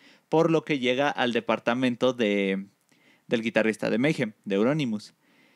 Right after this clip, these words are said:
Y de acuerdo a la declaración de, de Varg, una vez dentro de la casa, cuando ya todos, eh, se, ya estaban platicando y estaban frente a frente,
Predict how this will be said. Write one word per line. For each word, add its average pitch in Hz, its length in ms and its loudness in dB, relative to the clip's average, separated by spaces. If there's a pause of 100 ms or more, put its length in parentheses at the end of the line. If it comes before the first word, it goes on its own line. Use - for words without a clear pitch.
(360)
Y 139 120 0
de 135 80 2
acuerdo 190 480 2
a 190 80 4
la 180 160 2
declaración 151 840 0
de, 104 460 0 (240)
de 120 200 -2
Varg, 143 320 2 (540)
una 160 280 2
vez 151 240 2
dentro 147 380 0
de 139 120 0
la 160 160 0
casa, 160 460 -2 (720)
cuando 113 280 0
ya 123 420 2
todos, 123 320 2
eh, 92 180 -4
se, - 240 -10
ya 117 160 2
estaban 120 380 0
platicando 120 440 0
y 101 60 2
estaban 104 320 0
frente 117 260 -2
a 127 60 2
frente, 139 480 -2